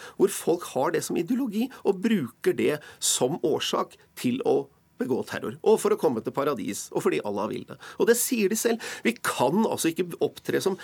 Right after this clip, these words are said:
som Stein her, som, som rett og slett representerer, ha-, han er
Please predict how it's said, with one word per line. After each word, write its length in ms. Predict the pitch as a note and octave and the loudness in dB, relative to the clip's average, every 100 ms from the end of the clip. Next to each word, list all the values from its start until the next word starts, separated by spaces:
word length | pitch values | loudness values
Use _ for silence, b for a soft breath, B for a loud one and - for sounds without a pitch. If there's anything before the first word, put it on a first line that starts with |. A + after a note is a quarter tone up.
| B B | B B
som 160 | E3 | 0
Stein 340 | E3 C#3 B2+ C3+ | 0 0 0 0
her, 140 | F#3+ | 0
som, 160 | F#3+ B2 | 2 2
som 180 | - D#3+ | 2 2
rett 160 | A2+ E3+ | 2 2
og 80 | |
slett 160 | E3 E3 C3+ | 2 2 0
representerer, 640 | - D#3+ F#3 E3+ A#2+ E3+ E3+ B B - | 0 -4 -2 0 2 2 -2 B B 0
ha-, 100 | F3+ | 4
han 240 | F#3 G3+ | 6 8
er 100 | E3+ | 6